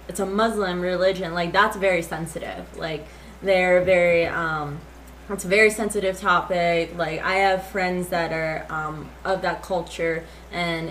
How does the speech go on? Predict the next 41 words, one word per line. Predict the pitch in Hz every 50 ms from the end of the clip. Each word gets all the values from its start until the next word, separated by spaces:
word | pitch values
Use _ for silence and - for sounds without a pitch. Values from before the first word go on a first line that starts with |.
| - -
it's, | - 180 180 180 - -
like, | 190 175 165 160 -
something | - 196 180 175 196 180 175 175
you | 170 165
just | 160 165 165 - -
don't | 180 175 175 160
touch | - 185 165 - - - 180
on. | 165 156 156 156
You | 156 160
have | 160 160
to | 165 156
be | 151 165
very | 156 165 170 170 175
respectful | 165 170 - - 170 160 - - - 156 156
about, | 156 151 151 151 147 147 - - - - - -
and, | 151 151 156 156 156 151 151 147 143 - -
um, | - 160 156 143 135 135 139 156 175
he | - - 202
definitely | 175 196 175 185 - 175 165 175
took | 180 170 -
it | 175 151
on | 151 147 156 151
the | 147
wrong | 143 165 151 143 151 165 156
way, | 151 147 139 131 147 147 147 -
and | 165 160
he | 160 147
acted | - 151 147 139 - - -
out | 95 101 - - -
on | - 139 135 -
it. | - - - - - - - - - - - -
Not | 208 214 247 240
saying | 285 285 262 262 247
it's, | 240 226 208 - - - - - - - -
like, | - 208 196 180 - 190
what | 202 208
he | 202 208
did | 180 185 208 196 190
was | 180 180 160
right, | 170 190 202 220 233 262 254 - - 185
but, | 175 190 175 170 165 127 -